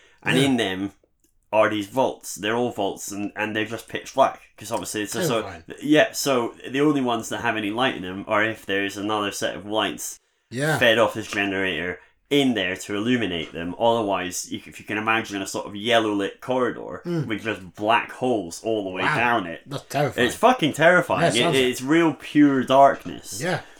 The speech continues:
Speaker 1: You know, not a hint of light in there at
Speaker 2: Yeah.
Speaker 1: all. So that's kind of, that's the setup, and it's like
Speaker 2: Yeah.
Speaker 1: a warren of them. So Act Two opens on Joe, Anne, and Greg again
Speaker 2: Mm-hmm.
Speaker 1: as they come to a stop 'cause they were fleeing
Speaker 2: Yeah.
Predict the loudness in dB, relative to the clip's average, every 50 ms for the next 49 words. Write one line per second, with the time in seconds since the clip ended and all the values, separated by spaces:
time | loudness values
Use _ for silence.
0 | -10 -2 2 4 4 4 4 4 4 2 2 0 -2 -2 0 2 2 2 0 -4
1 | -8 -6 -4 -2 -2 0 -2 -2 -4 -4 -2 -2 -2 -2 -4 -4 -4 -2 -2 -2
2 | -2 -4 -8 _ _ -10 -6 0 2 2 4 4 4 2 0 -2 -4 -2 -2 -2
3 | 0 -2 -4 -4 -6 -10 _ 2 2 2 2 2 -2 -4 -2 2 4 4 4 4
4 | 2 -2 -2 0 0 0 0 0 -2 0 2 4 4 4 2 0 -2 0 2 4
5 | 6 6 6 4 0 -4 -8 -10 -12 -14 -16 -16 -16 -18 _ _ _ _ _ _
6 | _ -16 -8 -2 0 0 0 0 0 0 4 6 6 6 4 4 0 0 0 0
7 | 0 0 -2 0 4 6 6 6 6 6 4 2 2 -2 -2 0 2 4 4 4
8 | 2 -2 -2 -2 -2 -2 -2 -4 -4 -6 -8 -6 -4 -6 -6 -8 _ -6 -2 -2
9 | 0 0 2 2 0 2 2 0 0 2 0 0 -2 -4 -4 -4 -4 -2 2 4
10 | 4 4 4 0 -10 -18 -16 -10 -4 -2 -2 0 0 -2 -4 -4 -4 0 2 2
11 | 2 2 0 -2 -4 -8 -10 -12 -12 -8 -6